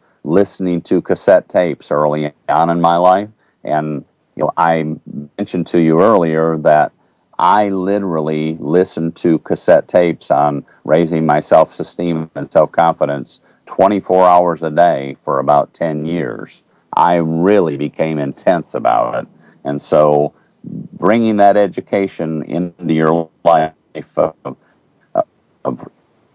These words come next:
what steps you should be doing. And then, you know, number three is you gotta change the way you talk to yourself.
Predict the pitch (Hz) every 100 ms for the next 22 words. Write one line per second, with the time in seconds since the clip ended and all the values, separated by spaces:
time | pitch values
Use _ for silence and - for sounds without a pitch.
0 | _ _ - - 90 98 - _ _ _
1 | 90 90 - 85 - 80 85 82 73 67
2 | 73 110 _ _ - 87 92 98 107 -
3 | - 113 117 - _ - - 120 120 110
4 | - 127 135 110 95 - 92 139 120 -
5 | - 135 131 120 - 98 107 92 80 -
6 | 101 - 62 - 52 53 - _